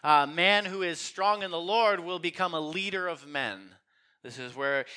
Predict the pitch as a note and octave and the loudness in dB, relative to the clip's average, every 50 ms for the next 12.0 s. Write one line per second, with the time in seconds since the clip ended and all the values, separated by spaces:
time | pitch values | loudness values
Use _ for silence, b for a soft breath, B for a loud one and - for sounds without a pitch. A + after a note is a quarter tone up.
0 | B B D3 C#3+ C#3+ C3 - - - - - G3 F#3+ F3+ D#3+ C3 - - - - | B B -8 -8 -6 -6 -6 -6 -6 -2 0 0 0 0 -2 -4 -10 -18 -20 -14
1 | - C#3+ D3 C#3 D#3 C#3+ D3 D#3 E3 E3 E3 E3 E3 D#3 D#3 E3+ E3 D#3+ D3+ D3+ | -14 -14 -12 -12 -12 -12 -8 -4 0 0 0 0 0 -4 -8 -8 -8 -8 -6 -4
2 | E3 E3 E3 E3 D#3+ D#3+ - D#3 B2+ - D3 F3+ F#3 G#3+ G#3+ A#3 - - - F3+ | -2 0 0 0 -2 -4 -10 -12 -12 -8 -4 -2 0 0 -2 -4 -8 -4 0 0
3 | D#3+ D#3 D#3+ D#3+ D#3 - - - C#3+ C#3 D#3 E3+ E3 _ _ _ _ _ _ _ | 0 0 0 -4 -8 -12 -12 -12 -12 -12 -12 -12 -14 _ _ _ _ _ _ _
4 | _ _ _ _ _ _ - C3+ C3+ C#3 C3 B2+ D3 D3 - - - - C3+ B2 | _ _ _ _ _ _ -14 -14 -12 -12 -10 -10 -10 -12 -12 -14 -16 -16 -14 -12
5 | B2 B2+ C3+ C3+ _ _ _ _ _ _ _ _ _ _ _ _ _ _ A#2+ A#2 | -12 -12 -14 -18 _ _ _ _ _ _ _ _ _ _ _ _ _ _ -20 -18
6 | A2+ A#2+ A#2+ B2+ C3 A#2 A2+ A2+ G#2 G2 G2+ G2+ A2+ C#3+ D3 D#3+ G3+ A3+ A#3 A#3 | -16 -14 -14 -14 -16 -16 -18 -16 -14 -14 -12 -8 -6 -6 0 4 6 6 6 6
7 | B3+ D4 C4+ A3+ F3 D3+ D3+ E3 E3+ - _ _ _ _ _ _ _ _ _ _ | 6 6 6 6 6 4 2 0 -4 -10 _ _ _ _ _ _ _ _ _ _
8 | B B B B B - E3+ E3 D#3 F#3+ F#3+ F#3+ F#3 F#3 - E3+ D3+ B2 - - | B B B B B -10 -10 -4 0 2 2 2 2 0 -6 -6 -6 -6 -6 -4
9 | - G#3 G#3+ G#3+ A3 G#3+ A3+ G#3+ A3+ B3+ C4+ C4+ - _ _ _ _ _ _ _ | -2 0 0 0 0 -2 -2 -2 -2 -2 -4 -6 -12 _ _ _ _ _ _ _
10 | _ _ _ _ b b b b b b b _ _ - D#3+ C3 A#2+ B2+ F#3+ G#3 | _ _ _ _ b b b b b b b _ _ -8 -8 -4 4 6 6 6
11 | - - - G#3 G#3 G#3 G3 F3+ F3+ E3 - G3 G3 A3 B3+ - - - - | 6 0 -2 -4 -4 -4 -4 -8 -12 -8 -6 -6 -6 -6 -8 -12 -16 -16 -18